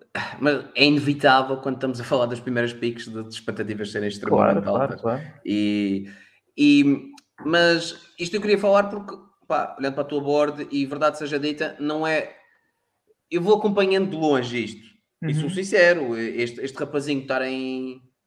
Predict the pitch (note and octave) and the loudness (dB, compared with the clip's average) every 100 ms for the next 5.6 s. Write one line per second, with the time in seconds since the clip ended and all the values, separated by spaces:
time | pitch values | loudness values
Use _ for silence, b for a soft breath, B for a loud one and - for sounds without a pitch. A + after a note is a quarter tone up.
0 | _ _ - C3+ C#3 D3 D3 C3 A#2 A#2+ | _ _ -2 -2 0 0 2 2 2 -4
1 | B2 B2+ B2+ B2+ - C3 C3 B2 C3 C3 | -4 -4 -2 -2 -2 -6 -6 -6 -8 -8
2 | B2 C3 C3 C#3+ D3 C#3 - E3+ E3 E3 | -8 -10 -2 0 0 -2 -8 -6 -4 -6
3 | D#3+ D#3+ D#3+ D3 D3 C#3+ C#3+ C#3+ C#3 - | -6 -2 -2 -2 -4 -4 -6 -6 -10 -6
4 | C#3+ D3 D3+ D3+ D#3+ E3 E3 D#3+ D#3 D#3 | -2 -2 -2 -6 -10 -12 -12 -10 -10 -12
5 | - C#3 D3+ D3 C#3+ | -20 -12 -6 -4 -4